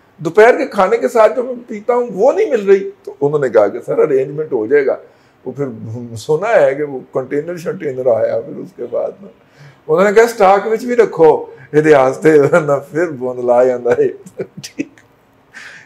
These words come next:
इस तरह तो हमारे तबसरे हो रहे हैं यार, खुदा का खौफ करें। खैर,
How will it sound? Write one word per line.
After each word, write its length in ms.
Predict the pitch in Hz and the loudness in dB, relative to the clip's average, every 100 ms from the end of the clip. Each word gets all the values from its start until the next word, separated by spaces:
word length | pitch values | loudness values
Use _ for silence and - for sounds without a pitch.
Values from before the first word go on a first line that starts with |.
| _ _ - | _ _ 4
इस 240 | 392 392 | 4 6
तरह 160 | 311 302 | 6 6
तो 160 | 285 | 4
हमारे 220 | 220 151 | 4 4
तबसरे 380 | 165 180 175 247 | 4 0 0 4
हो 180 | 220 147 | 4 4
रहे 140 | 135 | 2
हैं 120 | 135 127 | -2 0
यार, 280 | 123 147 | 2 2
खुदा 600 | 143 - _ 156 139 185 | 0 -8 _ -10 2 4
का 180 | 202 135 | 4 0
खौफ 340 | 120 107 110 - | -2 -4 -6 -2
करें। 220 | 120 123 - _ _ _ _ - | -2 -2 -8 _ _ _ _ -2
खैर, 340 | 214 196 - | 2 2 0